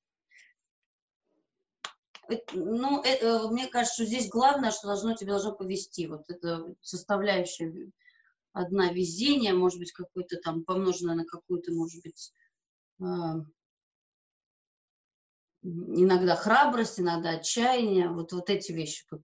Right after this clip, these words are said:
начинают, а, работать. Смелость, потому что коне-, в конечном счете потом эта смелость работает, и когда ты, а, придумываешь или там сочиняешь, репетируешь свои новые роли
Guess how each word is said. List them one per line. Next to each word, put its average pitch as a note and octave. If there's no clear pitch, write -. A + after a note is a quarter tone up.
начинают, D3
а, E3
работать. D#3
Смелость, G#3+
потому F3+
что -
коне-, F#3
в -
конечном G#3
счете -
потом F#3
эта F#3
смелость F#3+
работает, F3+
и E3
когда E3+
ты, E3
а, E3+
придумываешь E3+
или D#3+
там D3+
сочиняешь, E3
репетируешь E3
свои E3+
новые F3
роли G3+